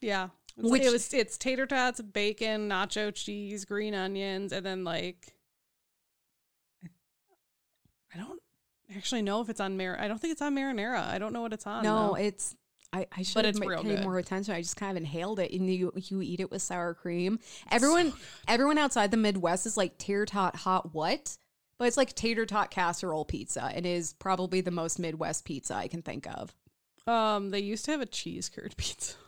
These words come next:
Speaker 2: Oh my God. Did too many people just die of heart
Speaker 1: I have
Speaker 2: attacks
Speaker 1: no
Speaker 2: from
Speaker 1: idea.
Speaker 2: eating? <laughs> Like,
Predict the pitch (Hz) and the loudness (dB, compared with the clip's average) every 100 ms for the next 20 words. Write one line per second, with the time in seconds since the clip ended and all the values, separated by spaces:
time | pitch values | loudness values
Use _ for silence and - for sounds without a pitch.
0 | - 214 208 208 208 202 - _ _ 185 | 4 8 8 8 8 6 -2 _ _ 2
1 | 185 185 175 165 170 160 - 175 _ 196 | 4 6 4 2 0 -2 -6 -14 _ 2
2 | 175 165 185 180 196 190 185 190 190 180 | 2 2 -2 -2 2 2 2 0 0 0
3 | 156 160 151 160 151 151 165 185 233 247 | 0 2 2 2 0 0 0 4 8 8
4 | 277 349 - 285 320 349 392 349 339 294 | 6 4 6 8 10 10 10 8 8 8
5 | 262 220 - | 6 4 -2